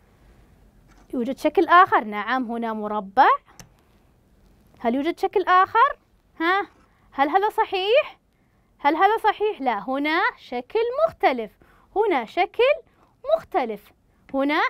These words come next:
الشكل مستطيل. هل يوجد شكل مربع؟ نعم، هنا شكل مربع. رائعة يا نورة، ممتازة. أتقنت نورة التشابه في الشكل الثالث المربع. ننتقل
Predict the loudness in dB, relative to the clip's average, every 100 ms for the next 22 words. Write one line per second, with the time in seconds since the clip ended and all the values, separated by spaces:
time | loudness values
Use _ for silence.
0 | -4 -8 -8 -12 -6 -6 -6 -8 -8 -2
1 | -2 -2 -8 -8 -6 -6 -6 -8 -4 -2
2 | 0 0 -2 -10 -10 -10 -8 -6 -6 -8
3 | -14 -12 -12 -10 -12 -4 -4 -4 -8 -16
4 | -20 -20 _ _ _ -20 _ _ -20 -6
5 | 6 8 8 4 -2 -2 -6 -4 -2 -2
6 | -4 -6 -14 -6 -4 -2 -4 -6 -18 -20
7 | _ _ _ 0 0 _ -12 -12 -10 -6
8 | -4 -4 -6 -6 -10 -6 -2 -2 -2 -4
9 | -8 -14 -12 -6 -6 _ -10 -8 -2 0
10 | 0 -2 -6 -8 -10 -6 -4 -4 -6 -20
11 | _ _ _ _ _ _ _ _ -20 -4
12 | 0 0 0 -2 -4